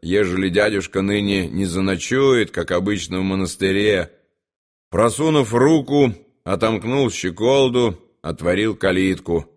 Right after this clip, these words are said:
В сенях нашарил запор, толкнул разом подавшуюся дверь и остоялся.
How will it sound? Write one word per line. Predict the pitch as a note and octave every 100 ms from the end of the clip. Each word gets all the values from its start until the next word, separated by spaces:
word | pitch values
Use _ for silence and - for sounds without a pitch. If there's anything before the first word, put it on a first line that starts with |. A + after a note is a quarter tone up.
| _ _ _ _ _
В |
сенях | - F2 G#2 A#2 C3 B2 - _ -
нашарил | E2 F2+ G2 G#2+ G2 F#2
запор, | F2 F2 G#2+ B2 C3 A#2 - _ _ _
толкнул | - A2+ A#2 D3+ D#3+ B2
разом | A2+ A#2+ G2+ G#2+ F#2+
подавшуюся | G2 G2 G#2+ F#2+ F#2+ F#2+ F2 F2+
дверь | F#2 A2+ D3+ D3 B2 - _ _ _ _ _
и | A2
остоялся. | G#2+ - G2+ F#2+ F#2 F2 E2 D#2+ C2+